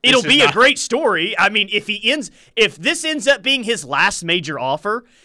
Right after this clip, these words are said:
Speaker 1: and he ends up coming to O U, and he ends up being a great player, that will go along with a, with a great story that, that he'll have, Parker. But here's the situation that it's in now. A lot of O U people that follow recruiting, 'cause it feels like,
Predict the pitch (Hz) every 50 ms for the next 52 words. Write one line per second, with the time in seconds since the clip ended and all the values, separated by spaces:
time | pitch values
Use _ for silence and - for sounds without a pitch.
0 | _ _ _ _ 180 180 175 180 175 175 180 208 214 - - 196 208 202 - 185
1 | 190 190 196 190 180 170 147 147 160 175 180 165 143 165 175 190 208 220 - -
2 | 180 165 160 147 - - 180 196 190 139 185 196 - - 175 180 180 175 160 123
3 | 139 156 170 165 165 - 147 147 151 170 190 208 220 - _ _ _ _ _ _
4 | _ _ _ _ _ _ 101 104 165 202 233 226 226 220 202 151 202 220 220 202
5 | 185 202 220 214 202 180 170 180 175 - 180 160 156 - 165 180 170 165 143 -
6 | 175 190 175 - - - 185 202 175 143 131 127 139 139 - 127 147 147 127 143
7 | 135 110 113 151 156 117 - - _ _ - 123 117 110 - 113 113 107 - -
8 | 143 131 151 196 233 254 240 - 196 - - 214 202 - 180 165 170 170 180 170
9 | - 156 147 135 147 143 135 131 135 - 147 135 117 110 123 127 120 104 80 65
10 | - _ _ _ _ _ _ _ _ _ _ _ _ - 160 156 165 185 220 233
11 | 220 170 202 214 214 214 180 196 214 208 208 180 185 180 165 170 170 165 160 160
12 | 160 - _ 175 160 165 180 196 185 175 190 - - - 175 165 151 143 147 147
13 | 165 - 226 - - 262 - - 302 359 330 247 247 262 240 214 190 170 -